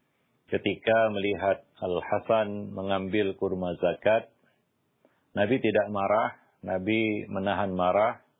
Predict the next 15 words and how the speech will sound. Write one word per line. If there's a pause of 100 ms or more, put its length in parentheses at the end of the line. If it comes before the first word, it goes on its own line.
(720)
walaupun
itu
salah. (1160)
Nabi
mendekati
Al
Hasan, (160)
mengambil
kurma
itu
dari
mulutnya
dan
meletakkannya
kembali.